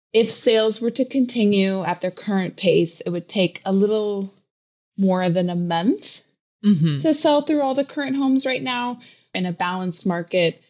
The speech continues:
Speaker 1: it would be six months worth of supply.
Speaker 2: Yeah.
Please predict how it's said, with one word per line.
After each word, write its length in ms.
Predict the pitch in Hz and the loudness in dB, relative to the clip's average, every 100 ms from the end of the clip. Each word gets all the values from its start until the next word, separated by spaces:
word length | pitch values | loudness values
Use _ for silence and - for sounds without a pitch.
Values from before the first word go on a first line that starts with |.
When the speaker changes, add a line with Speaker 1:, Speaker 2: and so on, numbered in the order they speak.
| _ _ _ | _ _ _
Speaker 1:
it 100 | 196 | 2
would 220 | 185 175 165 | 4 4 4
be 300 | 170 160 - | 2 2 -2
six 540 | - - - 202 - - | -4 0 2 0 0 -2
months 380 | 160 160 - | -2 -2 -6
worth 240 | 165 165 - | -6 -8 -10
of 100 | 190 | -14
supply. 640 | - - - - - - | -16 -16 -12 -10 -12 -10
Speaker 2:
Yeah. 300 | 190 180 - | -6 -6 -8